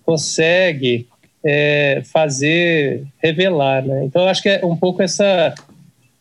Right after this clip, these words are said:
esse, esse deslocamento que deixa de ser um, uma coisa de arquitetura pura e simples e passa a ser esse olhar sobre o cotidiano nesse prédio. No caso do Pedregulho, é um prédio que tava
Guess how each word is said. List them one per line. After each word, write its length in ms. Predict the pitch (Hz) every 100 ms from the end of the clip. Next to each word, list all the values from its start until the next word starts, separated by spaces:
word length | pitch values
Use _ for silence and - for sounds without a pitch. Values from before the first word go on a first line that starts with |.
| _ -
esse, 560 | 175 170 - - -
esse 220 | 160 -
deslocamento 920 | 160 156 170 165 156 131 175 208 156 143
que 120 | 160
deixa 320 | 143 165 165
de 80 | 147
ser 240 | - 147 135
um, 320 | 131 120 120 -
uma 220 | 135 127
coisa 340 | 123 143 131 123
de 100 | 113
arquitetura 840 | - - 139 - 156 147 127 107 - _ _ _ _ -
pura 200 | 143 131
e 40 |
simples 580 | - - 143 131 123 120
e 60 |
passa 340 | 127 139 123 135
a 40 |
ser 200 | - 139
esse 180 | 135 -
olhar 480 | 143 131 143 143 - _ _
sobre 260 | - 151 143
o 40 |
cotidiano 840 | 139 143 170 135 135 139 147 135 127
nesse 300 | 147 147 139
prédio. 520 | 151 151 139 127 120 _ _ -
No 80 | 139
caso 280 | 165 139 151
do 100 | 139
Pedregulho, 720 | 151 143 139 127 135 123 135
é 580 | 139 135 135 135 131 139 143
um 120 | 135
prédio 320 | 147 143 139
que 60 | -
tava 520 | 139 127 135 123 -